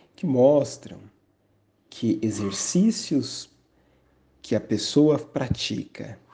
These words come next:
e ao mesmo tempo, ou seja, e melhor,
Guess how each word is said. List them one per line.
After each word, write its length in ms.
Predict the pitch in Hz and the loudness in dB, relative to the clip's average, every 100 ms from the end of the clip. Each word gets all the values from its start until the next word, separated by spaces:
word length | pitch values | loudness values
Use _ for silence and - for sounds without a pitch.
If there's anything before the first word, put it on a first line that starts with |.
| - - | -20 -4
e 120 | 110 | 0
ao 80 | 101 | 2
mesmo 480 | 104 123 151 127 131 | 4 4 4 0 -4
tempo, 520 | - 107 - - 117 | -6 -10 -10 -8 -10
ou 40 | |
seja, 380 | 113 - 92 92 | -8 -8 -8 -6
e 80 | 101 | -2
melhor, 640 | 120 160 135 107 98 - | 4 4 4 2 -2 -8